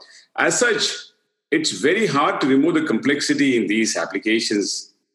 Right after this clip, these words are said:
And voice is the best way. You can just talk to it. And when in doubt, you can ask, just like we do in our normal life,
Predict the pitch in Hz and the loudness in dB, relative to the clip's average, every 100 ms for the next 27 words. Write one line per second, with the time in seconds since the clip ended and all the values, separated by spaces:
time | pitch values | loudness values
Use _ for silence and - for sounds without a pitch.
0 | _ _ _ _ 98 92 95 127 185 190 | _ _ _ _ -2 -2 0 2 2 0
1 | - - 135 180 170 131 120 - 135 170 | -4 -6 -2 -2 0 -2 -4 -2 -2 -2
2 | - 143 131 82 - - _ _ _ _ | 0 2 2 0 -4 -10 _ _ _ _
3 | _ _ - - 190 226 - 170 202 202 | _ _ -12 -4 0 0 0 2 0 2
4 | 165 - - - _ _ _ _ _ _ | 0 0 -4 -14 _ _ _ _ _ _
5 | _ _ _ _ - 156 147 101 95 98 | _ _ _ _ -2 0 2 0 -2 -4
6 | - _ _ _ _ _ - 127 151 160 | -10 _ _ _ _ _ -6 0 2 2
7 | 139 151 147 113 - 131 135 151 170 - | 2 2 0 0 -2 0 2 2 0 -2
8 | 202 196 208 170 156 175 160 135 127 117 | -4 0 0 2 2 4 4 2 2 2
9 | 135 143 131 120 104 | 2 2 2 2 0